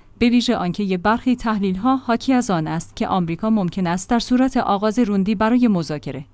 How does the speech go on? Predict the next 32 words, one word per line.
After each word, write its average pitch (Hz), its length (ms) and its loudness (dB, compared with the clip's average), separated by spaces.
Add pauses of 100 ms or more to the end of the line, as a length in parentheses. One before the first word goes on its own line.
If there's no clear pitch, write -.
(120)
اجرای 254 420 4
فوری 247 360 2
بخشنامه‌ها 185 760 0
و 185 100 4
یادداشت 165 400 -4
اجرایی 220 540 -2
ترامپ 208 440 -2
درباره 208 540 2
تشدید 214 460 -2
فشارها 202 500 -2
را 180 140 0
به 185 140 -2
تعویق 202 460 0
بیاندازد. 147 540 -6 (300)
بر 214 200 8
اساس 302 400 0
سناریوی 254 640 2
دیگر، 202 420 0
اما 214 300 4
اگر 240 360 4
هدف 233 320 0
سفر 233 460 0
لاوروف 196 540 -2
صرفاً 254 520 0
تبادل 196 500 0
نظر 185 360 -2 (180)
و 170 100 2
مشورت 170 680 -2
با 202 120 4
مقامات 185 540 2
ایرانی 160 440 -4
باشد، 151 380 -10